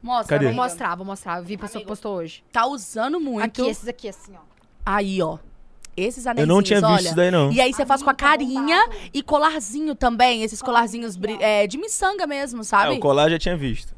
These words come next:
Speaker 2: Mas
Speaker 3: Agora
Speaker 2: o
Speaker 3: o
Speaker 2: anel eu não
Speaker 3: anel
Speaker 2: tinha
Speaker 3: você não
Speaker 2: visto,
Speaker 3: tinha
Speaker 2: não.
Speaker 3: visto.
Speaker 2: Maneiro.
Speaker 1: O
Speaker 2: Uma
Speaker 1: Zé usa
Speaker 2: parada
Speaker 1: muito, né, esse
Speaker 2: É,
Speaker 1: colarzinho.
Speaker 3: Usa.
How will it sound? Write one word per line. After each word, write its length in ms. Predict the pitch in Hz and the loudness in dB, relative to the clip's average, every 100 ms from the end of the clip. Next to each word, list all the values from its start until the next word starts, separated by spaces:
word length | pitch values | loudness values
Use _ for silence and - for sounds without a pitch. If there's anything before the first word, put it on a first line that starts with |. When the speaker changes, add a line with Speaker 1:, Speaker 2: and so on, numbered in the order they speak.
| - - - - | -14 -16 -18 -6
Speaker 2:
Mas 160 | 123 | -2
Speaker 3:
Agora 180 | 123 135 | 2 4
Speaker 2:
o 20 | 147 | 4
Speaker 3:
o 20 | |
Speaker 2:
anel 140 | 143 | 4
eu 40 | 147 | 2
não 60 | 151 | 0
Speaker 3:
anel 20 | |
Speaker 2:
tinha 0 | |
Speaker 3:
você 80 | 160 | -4
não 60 | |
Speaker 2:
visto, 140 | 151 160 | -4 -4
Speaker 3:
tinha 80 | |
Speaker 2:
não. 60 | 165 | -2
Speaker 3:
visto. 60 | 135 | -2
Speaker 2:
Maneiro. 380 | 131 160 160 143 | -2 0 0 -2
Speaker 1:
O 80 | 120 | -4
Speaker 2:
Uma 80 | 277 | -2
Speaker 1:
Zé 120 | 135 | 0
usa 100 | - | 4
Speaker 2:
parada 260 | 156 170 175 | 6 6 4
Speaker 1:
muito, 240 | 101 208 | 2 -4
né, 180 | 202 196 | -4 -2
esse 100 | - | 2
Speaker 2:
É, 40 | |
Speaker 1:
colarzinho. 380 | 139 165 175 185 | 4 6 4 2
Speaker 3:
Usa. 300 | 190 185 180 | 0 -2 -6